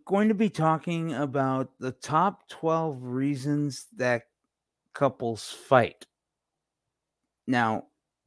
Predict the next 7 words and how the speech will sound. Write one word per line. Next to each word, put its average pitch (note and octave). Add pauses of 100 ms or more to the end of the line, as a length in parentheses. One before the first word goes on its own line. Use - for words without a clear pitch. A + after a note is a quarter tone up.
the B2
term B2+
couples C3+
can A#2+
mean A2+ (1300)
any C3
pairing B2+